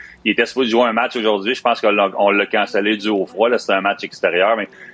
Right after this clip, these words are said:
c'est une équipe qui va attirer beaucoup de monde. Il faut être là pour les encourager.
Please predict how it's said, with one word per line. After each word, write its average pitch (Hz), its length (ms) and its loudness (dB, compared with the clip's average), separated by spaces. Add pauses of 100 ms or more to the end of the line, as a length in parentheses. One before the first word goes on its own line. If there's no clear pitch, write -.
c'est - 200 -4
une 120 80 2
équipe 123 280 -2
qui 123 80 -4
va 117 80 2
attirer 113 320 -2
beaucoup 123 240 -4
de 120 60 0
monde. 120 200 4
Il - 40 -4
faut 113 100 2
être 101 100 -4
là 131 80 2
pour 127 80 -4
les 117 140 0
encourager. 113 640 0